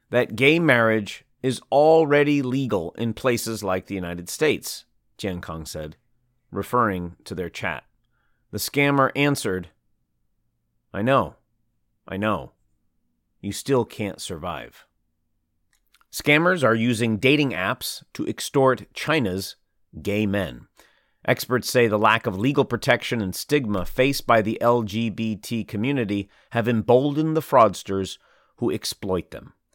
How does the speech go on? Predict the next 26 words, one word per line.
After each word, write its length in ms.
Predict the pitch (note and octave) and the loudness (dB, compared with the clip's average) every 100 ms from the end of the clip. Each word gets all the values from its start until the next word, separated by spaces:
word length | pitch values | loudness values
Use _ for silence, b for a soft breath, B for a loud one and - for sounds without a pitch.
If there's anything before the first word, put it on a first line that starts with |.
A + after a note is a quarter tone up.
| _ _ _ _ | _ _ _ _
Written 320 | A2+ A#2 C3 | -2 0 0
by 180 | A2+ G2 | 2 2
Zhang 280 | F#2+ G#2+ A2+ | 2 2 4
Wanqing, 640 | A2+ A2+ - D2+ D2 E2 _ _ _ _ _ _ _ - | 2 0 -4 -10 -10 -12 _ _ _ _ _ _ _ 2
published 560 | D#3 E3+ E3+ - - _ _ - | 4 4 0 -4 -14 _ _ 0
in 160 | D#3 | 0
Sixth 500 | D3+ - D3 - - - | 0 -4 -6 -8 -14 -10
Tone, 400 | F2 C#2+ B1+ - _ _ _ _ - | -8 -8 -12 -20 _ _ _ _ 0
read 240 | A2+ E3 | 4 4
to 100 | C3+ | 2
you 380 | G2 D#2 D2+ D#2 _ _ _ _ | -4 -4 -8 -10 _ _ _ _
by 180 | G#2+ A2 | 0 2
Cliff 440 | - G2 D2+ - - | -2 -6 -6 -10 -14
Larson. 520 | E2+ D#2 C#2 - G1+ _ _ _ _ _ _ _ _ _ - | -10 -8 -10 -14 -18 _ _ _ _ _ _ _ _ _ -14
I 80 | |
suggest 520 | F2+ G#2+ F#2 A#2+ A2+ - | -8 -6 2 2 2 -2
going 280 | A#2+ A2+ G#2 | -2 0 -2
to 100 | G2+ | -2
the 100 | F#2+ | 2
website 560 | A#2 G#2 - G2+ F2 | 2 0 -2 -2 -2
to 120 | - | -8
see 460 | F#2 - G2+ G2 F#2+ _ _ _ | -8 -4 -4 -4 -6 _ _ _
the 160 | F#2 E2+ | -8 -8
pictures 580 | - - C#3 - A#2+ - | -6 -6 -4 -4 -4 -4
included, 760 | A2 F#2+ - D#3 D3 F2 E2+ _ _ _ _ _ _ _ _ _ | -8 -8 -2 0 2 -2 -4 _ _ _ _ _ _ _ _ _
which 280 | - A2 - | -4 -4 -4